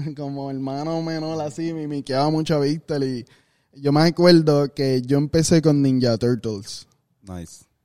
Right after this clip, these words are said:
Speaker 1: Y me acuerdo dibujar muchos Ninja Turtles y de ahí empezaba a dibujar lo que se me ocurría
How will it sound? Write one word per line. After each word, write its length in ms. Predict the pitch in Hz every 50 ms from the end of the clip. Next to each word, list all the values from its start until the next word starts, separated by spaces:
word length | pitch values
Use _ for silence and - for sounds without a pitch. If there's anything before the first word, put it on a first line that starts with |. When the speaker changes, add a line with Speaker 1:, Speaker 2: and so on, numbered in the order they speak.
| _ _ _ _ _ _ _ _ _ _ _ _ _ _
Speaker 1:
Y 320 | 135 135 135 131 131 131 131
me 80 | 131 135
acuerdo 400 | 131 131 - 131 135 139 170 175
dibujar 300 | 170 160 147 135 135 139
muchos 300 | 139 147 151 147 - 165
Ninja 360 | 170 170 170 175 175 170 160
Turtles 880 | - 180 185 190 185 175 156 180 180 175 170 165 175 170 - - - - _ _
y 600 | - 139 135 135 131 131 127 127 123 123 117 117
de 200 | 120 131 131 135
ahí 260 | 127 120 117 123 151
empezaba 920 | 175 180 165 180 165 143 - 139 131 135 135 147 160 156 156 147 139 127 117 101 - - _ _ _ _ _ _ _ _ _ _ _ _ _ _ _ _ _ _ -
a 140 | 127 135
dibujar 280 | 131 131 127 113 123 123
lo 120 | 123 131
que 100 | 139 165
se 80 | 165 180
me 100 | 175 165
ocurría 680 | 160 143 143 135 127 139 156 185 196 180 151 139 135